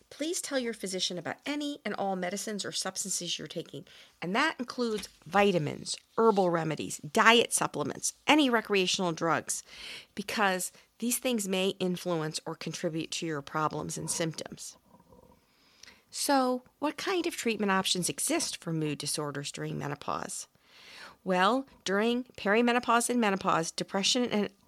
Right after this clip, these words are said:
other mood disorders are basically treated in much the same way they are at other times in life. Antidepressant therapy, cognitive and behavioral therapy can help. And hormones may help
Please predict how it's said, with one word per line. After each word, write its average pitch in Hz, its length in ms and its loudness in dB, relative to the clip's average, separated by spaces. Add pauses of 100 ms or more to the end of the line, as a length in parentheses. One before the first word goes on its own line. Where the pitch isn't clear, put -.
other 277 260 6
mood 180 200 4
disorders 170 540 0
are 196 80 0
basically 359 580 0
treated 190 440 2 (320)
in 359 160 4
much 339 260 2
the 247 60 -2
same 226 280 4
way 175 180 6
they 180 160 2
are 160 160 2
at 165 120 -2
other 285 180 4
times 180 380 0
in 160 60 -4
life. 143 440 0 (800)
Antidepressant 180 720 0
therapy, 226 520 0
cognitive 202 800 0
and 151 140 -8
behavioral 226 680 0
therapy 208 440 0
can 196 340 -2
help. 156 420 -2 (640)
And 208 160 0
hormones 381 520 0
may 247 100 2
help 220 320 0